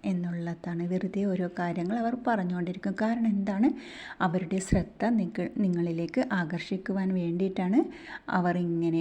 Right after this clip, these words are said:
പല കാര്യങ്ങളും പറഞ്ഞുകൊണ്ടിരിക്കുന്നത്. അങ്ങനെ നിങ്ങൾ അവരെ ഇഷ്ടപ്പെടണം. ഇങ്ങനെ ഒരു കാര്യം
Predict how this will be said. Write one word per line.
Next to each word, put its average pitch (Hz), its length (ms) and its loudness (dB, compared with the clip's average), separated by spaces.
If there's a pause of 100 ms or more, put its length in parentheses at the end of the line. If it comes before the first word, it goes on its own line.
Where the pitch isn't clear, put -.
(140)
പല 170 140 2 (140)
കാര്യങ്ങളും 165 640 0
പറഞ്ഞുകൊണ്ടിരിക്കുന്നത്. 160 1040 -2 (440)
അങ്ങനെ 277 300 10 (800)
നിങ്ങൾ 185 420 4 (260)
അവരെ 165 300 0 (200)
ഇഷ്ടപ്പെടണം. 156 920 0 (580)
ഇങ്ങനെ 226 260 6
ഒരു 214 160 4 (100)
കാര്യം 180 340 -2